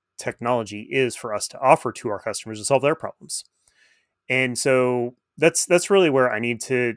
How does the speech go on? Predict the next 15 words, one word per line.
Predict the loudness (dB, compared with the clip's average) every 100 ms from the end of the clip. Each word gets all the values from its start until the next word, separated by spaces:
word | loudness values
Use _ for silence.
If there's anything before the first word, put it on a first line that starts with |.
| -6
to | -6
dig | -4 -2
a |
little | -2 -2 -4
bit | -6 -6
deeper, | -8 -4 -4 -6 -8 -10
um, | -8 -8 -10 -12
and | -12 -12 -18 _ -14
kind | -10 -8
of |
just | -8 -10 -10
embrace | -10 -8 -8
the | -8
fact | -6 -6 -6 -10
that | -8 -8 -10 -16